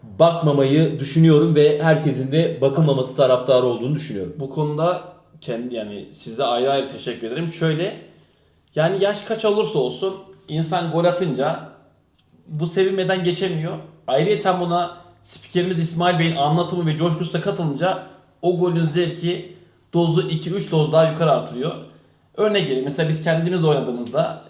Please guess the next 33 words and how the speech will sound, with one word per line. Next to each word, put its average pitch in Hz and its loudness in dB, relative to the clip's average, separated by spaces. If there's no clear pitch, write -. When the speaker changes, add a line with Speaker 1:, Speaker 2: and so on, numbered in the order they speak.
Speaker 2:
belki 214 0
golü 392 2
daha 170 4
önceden 170 0
halı 165 2
sahada 165 -4
elli 165 -4
kere 151 0
atmışızdır, 139 -6
yüz 165 -2
kere 156 0
atmışızdır, 123 -6
yemişizdir 151 -4
ama 175 -2
oradaki 185 2
bir 220 -2
golün 160 2
yandaki 180 0
iz-, 160 -2
onu 165 2
izleyenlerin 165 0
desteklemesi, 156 -2
ailesinin, 170 0
çoluğunun, 180 -4
çocuğunun 170 0
gelip 156 -2
bizim 165 -4
sahamızda 151 0
ya 151 -2
da 165 0
YouTube 160 -2
sayfamızda 151 0
izlemesi, 151 -2